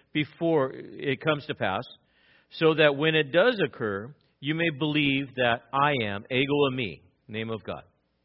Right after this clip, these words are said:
Truly I say to you, he who receives whomever I sent receives me, and he who receives me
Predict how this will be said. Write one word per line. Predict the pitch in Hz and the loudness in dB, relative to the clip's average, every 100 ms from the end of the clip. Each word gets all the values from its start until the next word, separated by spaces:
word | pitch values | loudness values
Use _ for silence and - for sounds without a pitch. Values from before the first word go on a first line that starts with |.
| _ _ _ _ _ _ _ - - - | _ _ _ _ _ _ _ -20 -20 -2
Truly | 175 185 165 | 2 4 6
I | 143 | 6
say | - 143 131 | 4 0 0
to | 117 | -4
you, | 101 98 104 _ _ | -6 -6 -10 _ _
he | - 202 233 | -8 -4 0
who | 226 | -2
receives | 190 160 - 156 147 131 | -2 -4 -2 -2 -2 -4
whomever | 151 123 123 170 170 135 | -8 -8 -4 -4 0 0
I | 117 | 0
sent | - - 147 104 104 - _ _ _ _ | -4 -6 -6 -6 -8 -16 _ _ _ _
receives | 135 127 156 147 123 | -10 -6 -2 -2 -2
me, | 143 147 113 | -4 -4 -2
and | 110 | -4
he | 139 151 | -6 -6
who | 143 | -6
receives | 127 123 - 135 110 | -6 -8 -6 -6 -6
me | 135 165 127 | -6 -4 -4